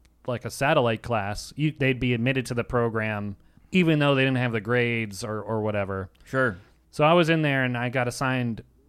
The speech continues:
Speaker 1: I think I would get, just get paid, like, ten dollars an hour, and then they would, they would assign you certain students and you would have to, like, teach them or help them out. And I didn't know what I was doing, and plus I was nervous, so I was like, "So, uh, blah, blah, blah, blah, blah, blah."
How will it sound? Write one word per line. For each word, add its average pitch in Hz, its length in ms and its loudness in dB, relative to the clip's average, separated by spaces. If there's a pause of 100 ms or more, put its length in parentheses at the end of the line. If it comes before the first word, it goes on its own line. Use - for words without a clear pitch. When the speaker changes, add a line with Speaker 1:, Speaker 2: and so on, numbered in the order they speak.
(680)
Speaker 1:
I 139 160 -8
think 151 200 -2
I 139 80 0
would 143 100 2
get, 139 140 -2
just 131 120 -10
get 139 120 0
paid, 131 220 2
like, 117 180 2 (260)
ten 131 140 -2
dollars 117 320 0
an 117 60 -4
hour, 113 480 -2 (160)
and 120 180 -4
then 117 140 -4
they 117 100 -2
would, 113 260 -2
they 123 120 -2
would 117 100 -2
assign 123 320 -2
you 117 80 -2
certain 120 240 -4
students 127 480 0
and 110 100 -4
you 110 60 -2
would 107 80 -4
have 104 160 -8
to, 107 140 -8 (260)
like, 101 180 -8
teach 127 300 -4
them 110 340 -6
or 95 280 -8
help 110 180 -6
them 107 220 -6
out. 104 320 -6
And 127 120 0
I 131 120 2
didn't 131 120 0
know 113 100 0
what 107 100 -2
I 92 80 -4
was 95 100 -8
doing, 101 320 -6
and 98 100 -8
plus 127 200 -2
I 104 60 -2
was 101 120 -4
nervous, 104 420 -4
so 110 120 -10
I 98 80 -6
was 98 80 -8
like, 98 160 -8 (260)
"So, - 140 6 (200)
uh, 220 240 8
blah, 208 180 6
blah, 214 120 6
blah, 214 140 6
blah, 214 120 4
blah, 214 140 6
blah." 214 140 6